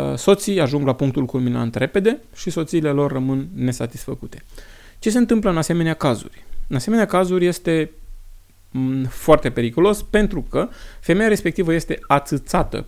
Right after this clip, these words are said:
pornită din punct de vedere sexual, excitată, este adusă la un anumit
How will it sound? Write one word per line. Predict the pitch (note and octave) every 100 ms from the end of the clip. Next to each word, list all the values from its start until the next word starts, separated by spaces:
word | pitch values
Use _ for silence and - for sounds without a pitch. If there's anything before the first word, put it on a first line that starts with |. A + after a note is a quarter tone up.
| -
pornită | C#3 C3 B2 F#3+ - A2+
din | A#2
punct | - B2+
de | A2+
vedere | A2+ A#2+
sexual, | A2+ - A#2 - B2+ A#2+
excitată, | D3+ - - C3+ - G3+ - G2 A#2 - - - -
este | C#3
adusă | C#3 F#3 G3+
la | G3+
un | E3+ D#3
anumit | D3 D#3+ D#3